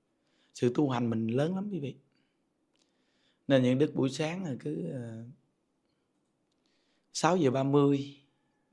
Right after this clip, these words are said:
thì ăn. Lúc ở chùa thì sáu giờ. Ngoài thì sáu giờ ba mươi.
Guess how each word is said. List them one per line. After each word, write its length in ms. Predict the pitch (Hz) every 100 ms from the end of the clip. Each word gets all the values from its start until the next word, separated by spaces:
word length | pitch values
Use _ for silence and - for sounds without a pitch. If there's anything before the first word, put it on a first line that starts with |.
| -
thì 120 | 120
ăn. 200 | 240 151 - _ _ _ _ _ _
Lúc 140 | 165 170
ở 100 | 160
chùa 240 | - 127 113
thì 120 | 117
sáu 200 | - 175
giờ. 300 | 156 113 113 _ _ _ _ _ _ _ _ _ _ _ - _ -
Ngoài 360 | 143 131 117 113
thì 180 | 117
sáu 220 | 107 151 170
giờ 180 | 147
ba 120 | 123 135
mươi. 400 | 139 139 143